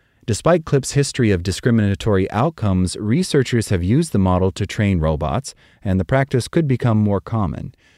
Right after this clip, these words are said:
Instead of starting from scratch, engineers creating A I models now often start with a pre-trained model trained on web data, and then customize it to a specific task using their own data.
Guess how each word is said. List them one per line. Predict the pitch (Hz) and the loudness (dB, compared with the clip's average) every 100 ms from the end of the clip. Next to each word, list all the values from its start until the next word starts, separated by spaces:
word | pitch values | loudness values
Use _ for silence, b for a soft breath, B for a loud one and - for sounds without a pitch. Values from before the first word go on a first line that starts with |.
| b - | b -4
Instead | 104 - 123 | -2 2 2
of | 104 | 0
starting | - 113 107 98 | 0 0 0 0
from | - 90 | -2 -2
scratch, | - 123 127 92 78 - - | -2 0 2 2 0 -6 -4
engineers | 110 110 101 107 117 | 0 2 4 4 2
creating | - - 98 117 110 | 0 0 2 4 2
A | 92 95 | 0 0
I | 87 95 | 0 0
models | 113 87 85 85 | 2 2 0 0
now | 90 98 | 0 0
often | 107 92 - 98 | 0 -2 -2 -4
start | 90 - 98 90 | -4 -2 -2 -2
with | 90 | -4
a | 92 | -6
pre-trained | - 107 - 95 87 | -2 -2 0 0 0
model | 87 98 110 92 | 0 2 2 0
trained | - 98 92 92 | 0 -2 0 0
on | 90 90 | -2 -2
web | 85 110 104 | 0 -2 -2
data, | 80 76 - b b b | -4 -4 -6 b b b
and | 104 | -2
then | 95 | 0
customize | 92 127 143 - 101 87 87 | 0 -2 -2 0 0 0 -2
it | 92 | -4
to | - | -4
a | 92 | -4
specific | - 95 - 104 90 - | -6 -8 -8 -8 -8 -4
task | 117 104 87 - | 0 0 -2 -6
using | 87 87 87 85 | -4 -2 0 0
their | 80 | 0
own | 80 80 | 0 -2
data. | 78 73 73 69 - | -2 -2 -4 -8 -12